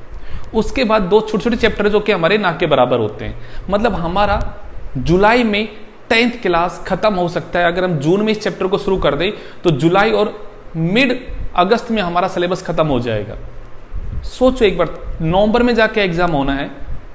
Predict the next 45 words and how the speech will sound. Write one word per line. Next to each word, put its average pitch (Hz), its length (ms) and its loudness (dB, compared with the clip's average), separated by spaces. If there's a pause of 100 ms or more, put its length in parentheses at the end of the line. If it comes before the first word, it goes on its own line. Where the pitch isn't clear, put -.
(440)
अगर 165 220 4 (160)
according 202 400 4
to 214 100 4 (280)
जैसा 180 280 0
old 185 200 6
system 196 340 -2
था 185 40 4
उसी 196 200 0
के 208 100 2
according 196 300 2
चला, 165 280 2
कुछ - 420 -4
नया 170 200 0
change 185 260 0
नहीं 156 200 2
होता 185 240 2
है, 190 80 4
तो 202 60 0
हमारा 175 240 2 (400)
नवंबर 214 380 4
के 214 140 2
first 262 320 -2
Sunday 202 260 2
को 208 120 0
बेटा 196 240 0
जी 175 120 2
exam 160 260 2
होना 143 200 2
है 143 400 -4
एनटीएससी 160 480 0
का। 175 140 -2 (540)
It 220 160 0
means 233 240 0
हमारे 190 260 -2
पास 202 300 0
at 185 180 -2
least 208 240 0 (220)
two 240 180 2
and 196 140 -2
half 180 380 0
month 220 180 0
revision 190 420 0
के 180 80 -2
लिए 165 80 2
बचेंगे। 117 420 -4